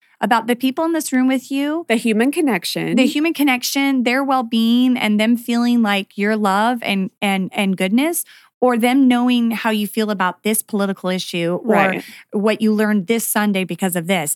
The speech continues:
Speaker 1: Like,
Speaker 2: Totally.
Speaker 1: those things really, at the end of the day,
Speaker 2: No.
Speaker 1: don't carry weight and they don't really matter.
Speaker 2: They
Speaker 1: It's
Speaker 2: don't
Speaker 1: like, it,
Speaker 2: matter.
Speaker 1: it, it comes down to the relationships you have in your
Speaker 2: Oh my
Speaker 1: lifetime.
Speaker 2: gosh. And if I could say anything,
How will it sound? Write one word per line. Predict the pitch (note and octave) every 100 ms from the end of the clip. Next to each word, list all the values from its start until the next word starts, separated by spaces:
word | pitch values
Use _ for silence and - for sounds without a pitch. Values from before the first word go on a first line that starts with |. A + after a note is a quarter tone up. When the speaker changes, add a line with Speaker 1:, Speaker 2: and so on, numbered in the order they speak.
| - -
Speaker 1:
Like, | G#3+ F#3
Speaker 2:
Totally. | F3+ E3+ -
Speaker 1:
those | D4 D#4+ -
things | E4+ F4 E4 B3
really, | A3 B3 B3 A#3
at | G#3+
the | A3
end | G3+
of | F#3
the | F3+
day, | F3+ F3 F3 E3+
Speaker 2:
No. | A#3 C#4+ C4 E3+ C#3
Speaker 1:
don't | F#3 A#3+ B3 B3
carry | C4+ B3+
weight | A#3 G3 F#3 F#3 -
and | G#3+ G#3
they |
don't | G#3+ A3+ A3+ -
really | - F#3+ G#3+ C#4 C#4+ B3+
matter. | G#3 F3 E3+ E3+ F3+ B3+ A#3+ A3+
Speaker 2:
They | B3
Speaker 1:
It's | C4+
Speaker 2:
don't |
Speaker 1:
like, | D4+ G#3+
it, | A3 G#3+ C#4+
Speaker 2:
matter. | A#3+ F3
Speaker 1:
it, | B3+ A3+ F3+
it | B3
comes | - D4 C4+
down | A#3+ A#3+
to | B3 A#3+
the | A3
relationships | F#3+ F#3 E3+ - F#3+ - - -
you | F3
have | F3+ E3+
in | F3
your | E3+
Speaker 2:
Oh | E3
my | D#3
Speaker 1:
lifetime. | F#3 B3 C4 A#3+
Speaker 2:
gosh. | G#3+ F#3+ F#3+
And | A#3+
if | A#3+
I | C#4
could | C#4+ C#4+
say | - C4+ C4+ C#4
anything, | G3 G3 G3+ G#3+ G#3+ G#3+ G#3+ A3